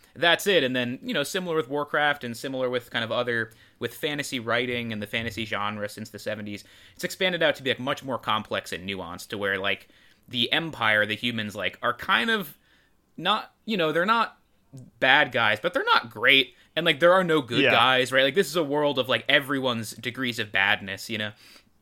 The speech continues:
Speaker 1: And, yeah, it's really complex and fun. It's been built on for thirty-five years. And so, uh,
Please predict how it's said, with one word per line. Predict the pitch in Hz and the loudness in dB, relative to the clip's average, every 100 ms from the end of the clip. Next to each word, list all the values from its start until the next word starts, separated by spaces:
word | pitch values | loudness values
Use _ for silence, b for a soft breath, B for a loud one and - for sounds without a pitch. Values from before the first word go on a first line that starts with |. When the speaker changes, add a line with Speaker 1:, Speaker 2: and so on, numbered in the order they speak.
| _ _ _ - - | _ _ _ -20 -10
Speaker 1:
And, | 110 107 101 95 - | -8 -6 -8 -10 0
yeah, | 135 | 0
it's | 135 | 2
really | 170 | -2
complex | 147 135 123 120 117 113 | 0 -2 -2 -4 -4 -8
and | 101 | -8
fun. | 117 110 | -6 -6
It's | 110 | -6
been | 110 | -8
built | 101 107 107 | -4 -6 -4
on | 98 | -10
for | 95 | -10
thirty-five | - 92 92 - 76 | -10 -10 -10 -14 -16
years. | 73 78 - b b b | -16 -18 -18 b b b
And | 127 117 | -8 -4
so, | 151 131 123 117 - | 2 4 4 0 -4
uh, | 110 107 107 | -2 0 0